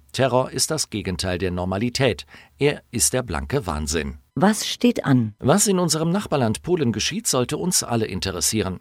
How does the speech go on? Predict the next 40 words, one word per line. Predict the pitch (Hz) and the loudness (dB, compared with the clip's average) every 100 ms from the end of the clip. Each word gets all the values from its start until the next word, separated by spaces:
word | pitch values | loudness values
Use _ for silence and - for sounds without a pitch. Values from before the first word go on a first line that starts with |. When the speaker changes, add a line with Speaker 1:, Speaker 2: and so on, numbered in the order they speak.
| - | -2
Speaker 1:
Mit | 120 | -2
ihrem | 139 110 | 2 2
radikalen | 98 101 117 104 101 92 | 2 0 0 -2 -2 -2
Kurs | - 190 - | -2 0 0
hat | 131 120 - | -2 -2 -4
die | 117 | -4
Regierungspartei | 98 104 101 151 127 117 - 107 120 180 | -2 -2 -2 0 2 2 0 0 0 -2
P | - 143 | -4 -8
I | 123 107 - | -8 -8 -4
S | 190 - - - | 0 0 0 -2
das | 104 85 - | -2 -2 -2
Land | 92 117 190 | -2 -2 -4
in | 135 | -2
der | 120 | -2
E | 127 | -2
U | 127 156 170 | -6 -4 -4
zunehmend | - 123 98 90 90 | -2 0 2 0 -2
isoliert. | 110 135 139 92 - - - - - | 0 0 0 -4 -6 -14 -18 -20 -6
Durch | 101 80 - | -4 -4 -6
knallharte | 95 98 104 104 90 | -2 0 2 0 -2
Gesetze | 95 104 127 135 | -2 -2 0 -2
gegen | 107 123 113 | 0 2 2
die | 104 | -2
Unabhängigkeit | 160 170 107 110 113 - 156 214 | -4 -4 -2 -2 -2 -4 -6 -4
von | 147 113 | -2 0
Medien | 101 95 98 | 0 -2 -4
und | 107 95 | -4 -4
Justiz | 101 98 - 185 - - | -2 -2 -2 -6 -6 -8
sowie | 123 131 107 | -2 -2 -2
die | 92 82 | -4 -2
Weigerung | 78 92 107 123 | -4 -2 -2 -2
zur | 123 107 - | -2 -2 -2
Aufnahme | 90 - 95 95 | -6 -4 -4 -4
von | 87 107 | -2 -4
Flüchtlingen | - 135 - 117 110 104 - - - | -2 -4 -4 -2 0 -2 -4 -20 -18
handelt | - 107 139 180 - | -6 -2 0 -2 -2
sie | 156 | -4
sich | 127 113 - 101 | -2 -4 -2 -2
mehrere | 90 98 117 95 | 0 0 -2 -2
Vertragsverletzungs- | 90 92 - 80 - - 87 98 - 123 123 - | -4 -6 -6 -6 -4 -4 -2 -2 -2 -2 0 -2